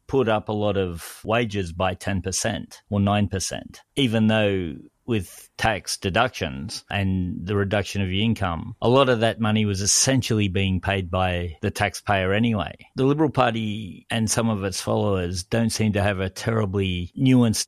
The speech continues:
view of how this stuff works. And that's either they're really not fit for office or they're really disingenuous.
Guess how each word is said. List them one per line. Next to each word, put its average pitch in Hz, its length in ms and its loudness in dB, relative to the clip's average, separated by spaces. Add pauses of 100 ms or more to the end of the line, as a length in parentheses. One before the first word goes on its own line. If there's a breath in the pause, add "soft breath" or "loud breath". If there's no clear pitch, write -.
(140)
view 110 580 2 (160)
of 104 140 -2
how 107 160 4
this 98 180 -2
stuff - 340 -2
works. - 560 -4 (160)
And 120 440 2 (100)
that's 131 180 0
either 107 540 2 (320 loud breath)
they're 101 140 0
really 101 580 0 (140)
not 107 260 2
fit 117 220 -2
for 110 180 2
office 117 580 0 (240)
or 117 160 4
they're 107 220 4
really 110 320 2
disingenuous. 104 1120 0